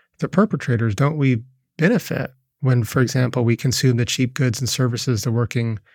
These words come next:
poor produce, or we fight for tax breaks that accrue to the top twenty percent of Americans,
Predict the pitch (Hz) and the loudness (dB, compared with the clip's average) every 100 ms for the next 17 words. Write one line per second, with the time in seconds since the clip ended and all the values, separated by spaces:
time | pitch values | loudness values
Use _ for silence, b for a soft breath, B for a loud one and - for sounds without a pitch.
0 | b b _ - 131 120 123 107 113 131 | b b _ -2 0 0 0 0 0 -2
1 | - - 143 135 123 127 - 131 131 - | -8 -4 2 2 2 0 2 2 2 -2
2 | 123 - 185 - - 113 - - - 135 | -6 -2 -2 -2 -8 -8 -8 -16 -8 -6
3 | 135 - 120 113 120 120 123 117 - 131 | -6 -2 -2 0 -4 -2 -2 -4 -6 -4
4 | 123 127 127 120 117 117 113 117 117 - | -4 -4 -6 -4 -4 -4 -4 -4 -4 -8
5 | 127 131 - | -10 -8 -10